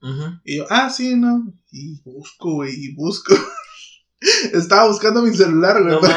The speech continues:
Speaker 1: mames.
Speaker 2: para ver la foto y aquí hablando con la persona, güey, y busqué la mochila, güey, y busqué en mi escritorio, y <laughs>
Speaker 1: Verga.
Speaker 2: y después dije, "No mames, me pasé de pendejo". <laughs>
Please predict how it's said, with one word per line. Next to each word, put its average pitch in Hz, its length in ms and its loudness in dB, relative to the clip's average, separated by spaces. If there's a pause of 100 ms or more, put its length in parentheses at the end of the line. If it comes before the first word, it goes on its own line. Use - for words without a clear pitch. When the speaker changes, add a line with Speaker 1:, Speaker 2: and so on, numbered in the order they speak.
(160)
Speaker 1:
mames. 160 760 0 (1120)
Speaker 2:
para 170 160 4
ver 190 160 4
la 208 120 4
foto 220 220 2
y 196 40 10
aquí 170 220 2
hablando 202 360 6
con 220 80 0
la 170 140 2
persona, 185 500 2
güey, 160 320 0 (320)
y 165 360 4
busqué 160 340 -4
la 190 100 2
mochila, 180 600 4
güey, 175 240 0
y 165 40 -4
busqué 165 260 0
en 185 120 2
mi 170 80 0
escritorio, 156 680 -2
y 165 40 -6
<laughs> 587 1300 -6
Speaker 1:
Verga. 143 460 -4 (300)
Speaker 2:
y 208 120 -6
después 143 340 -4
dije, 143 160 -8
"No 139 100 -6
mames, - 680 -12
me 170 180 -8
pasé 156 240 -4
de 151 100 0
pendejo". 147 420 2
<laughs> 719 260 -2